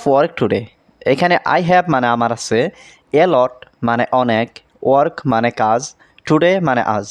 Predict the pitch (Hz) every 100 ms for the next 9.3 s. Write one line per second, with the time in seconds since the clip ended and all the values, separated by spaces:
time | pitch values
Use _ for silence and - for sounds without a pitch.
0 | - - - 202 208 185 190 - 143 175
1 | 208 226 175 156 170 - 104 104 120 _
2 | - 110 - 113 110 _ _ _ _ _
3 | 151 196 196 214 220 156 160 165 143 127
4 | 113 104 - - - _ _ _ _ -
5 | - 160 202 - 226 226 147 107 104 -
6 | - - _ _ 139 147 - 113 151 220
7 | 160 175 185 175 113 104 104 - _ _
8 | _ - 127 160 139 120 139 170 170 123
9 | 113 - 110